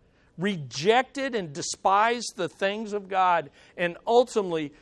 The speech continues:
the nation that came from his loins is gonna be despised and cut off by God. Is it any wonder that this nation is called Esau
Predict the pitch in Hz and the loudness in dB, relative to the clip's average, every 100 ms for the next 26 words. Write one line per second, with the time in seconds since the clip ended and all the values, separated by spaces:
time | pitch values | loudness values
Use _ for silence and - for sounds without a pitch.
0 | _ 151 175 165 170 214 262 - - 135 | _ -6 -4 -4 -2 -2 -2 -4 -6 -6
1 | 160 208 _ - 233 285 320 - 269 226 | -6 -8 _ -8 -4 -4 -6 -4 -2 -2
2 | 214 214 165 180 220 254 208 139 127 131 | -4 -4 -4 -2 0 2 0 -4 -10 -14
3 | - _ _ _ 185 143 190 185 175 196 | -18 _ _ _ -6 2 4 4 -2 -6
4 | 151 - - - 165 180 196 208 202 - | -6 -10 -4 2 4 4 0 -2 -8 -12
5 | - 143 120 - - 160 143 127 107 - | -10 -10 -10 -14 -6 -4 -4 -6 -10 -18
6 | _ _ _ _ _ _ _ _ _ _ | _ _ _ _ _ _ _ _ _ _
7 | _ _ 127 117 113 92 - _ _ _ | _ _ -12 -12 -14 -16 -20 _ _ _
8 | _ _ _ _ _ _ _ _ _ _ | _ _ _ _ _ _ _ _ _ _
9 | _ _ _ _ _ _ _ _ _ - | _ _ _ _ _ _ _ _ _ -10
10 | 156 156 156 170 214 214 175 190 151 131 | -8 -4 -4 -2 -4 -4 -2 -2 -4 -6
11 | 127 117 147 - 151 151 - 127 117 - | -8 -8 -10 -8 -8 -8 -10 -12 -14 -18
12 | _ _ - 127 - - 165 135 113 110 | _ _ -12 -12 -8 0 2 2 -2 -10
13 | _ _ - 156 151 - 120 95 | _ _ -14 -10 -10 -10 -10 -12